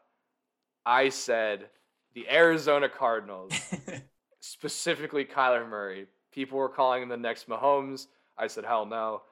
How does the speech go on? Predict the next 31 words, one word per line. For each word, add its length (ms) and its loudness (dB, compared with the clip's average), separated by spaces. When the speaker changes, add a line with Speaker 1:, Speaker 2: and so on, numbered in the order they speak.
Speaker 1:
He 120 -12
was 140 -8
not 340 4
going 180 2
to 80 0
win 220 0
games 380 -4
when 100 -2
it 100 -4
matters. 680 -4
Yeah, 300 6
maybe 280 0
the 100 -2
caveat 500 4
there 200 2
is 200 -8
his 180 -12
team 260 -6
was 280 -4
incredibly 720 -2
decimated 500 -2
with 100 -10
injuries. 480 -14
Speaker 2:
Yeah, 420 -12
but 280 -6
Speaker 1:
But 360 -2
Speaker 2:
he, 200 -8
they 180 -4
still, 240 -6
he 480 -6
was 460 -6